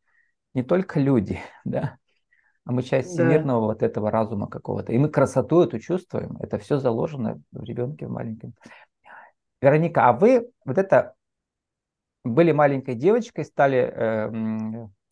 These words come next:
Speaker 1: уже не очень маленькой, но вдохновляющей, видимо,
Speaker 2: <laughs>
Speaker 1: этой Анной остались, да, других?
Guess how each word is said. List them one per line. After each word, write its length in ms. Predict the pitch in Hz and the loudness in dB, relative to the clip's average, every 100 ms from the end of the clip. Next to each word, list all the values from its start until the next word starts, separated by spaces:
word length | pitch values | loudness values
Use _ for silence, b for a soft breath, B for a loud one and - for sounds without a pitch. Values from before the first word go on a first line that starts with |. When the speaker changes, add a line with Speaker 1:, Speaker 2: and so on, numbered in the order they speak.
| _ _ _ | _ _ _
Speaker 1:
уже 260 | 120 107 110 | -6 -2 0
не 140 | 117 | 2
очень 340 | 147 190 202 | 2 2 -2
маленькой, 500 | 190 180 165 156 139 | 0 0 0 -2 -2
но 280 | 120 151 190 | 2 4 4
вдохновляющей, 960 | 123 117 - 131 127 156 196 196 - 127 | 2 -4 -2 -4 0 0 0 -4 -12 -8
видимо, 720 | 143 147 135 127 123 120 - | -8 -6 -2 0 2 0 -2
Speaker 2:
<laughs> 160 | 311 - | -4 -4
Speaker 1:
этой 200 | 123 127 | 0 2
Анной 340 | 135 147 135 | 2 2 0
остались, 540 | 123 - 113 101 98 - | -2 0 -2 -2 -8 -10
да, 140 | 123 | -10
других? 580 | 151 123 117 107 98 | -8 -8 -6 -6 -10